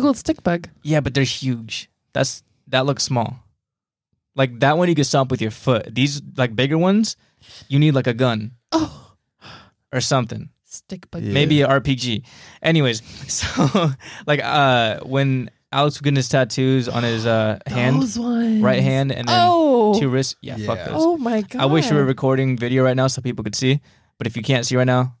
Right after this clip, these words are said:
Speaker 2: obviously you can't. <laughs> So look it up. Anyways, so when Alex was getting these tattoos, I was there.
Speaker 3: Oh, yeah, he
Speaker 2: And
Speaker 3: was
Speaker 2: so I
Speaker 3: there for
Speaker 2: remember,
Speaker 3: these
Speaker 2: like,
Speaker 3: ones.
Speaker 2: that day specifically, not even because we were just at a music festival, but because, like,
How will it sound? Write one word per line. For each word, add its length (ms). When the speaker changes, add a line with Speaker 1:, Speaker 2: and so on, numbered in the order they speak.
Speaker 2:
obviously 360
you 40
can't. 340
<laughs> 300
So 100
look 160
it 60
up. 220
Anyways, 360
so 160
when 100
Alex 280
was 60
getting 140
these 140
tattoos, 640
I 80
was 160
there. 360
Speaker 3:
Oh, 80
yeah, 120
he 60
Speaker 2:
And 100
Speaker 3:
was 80
Speaker 2:
so 80
I 20
Speaker 3:
there 60
for 60
Speaker 2:
remember, 140
Speaker 3:
these 40
Speaker 2:
like, 180
Speaker 3:
ones. 140
Speaker 2:
that 280
day 180
specifically, 680
not 200
even 180
because 240
we 60
were 80
just 160
at 80
a 40
music 260
festival, 360
but 140
because, 280
like, 240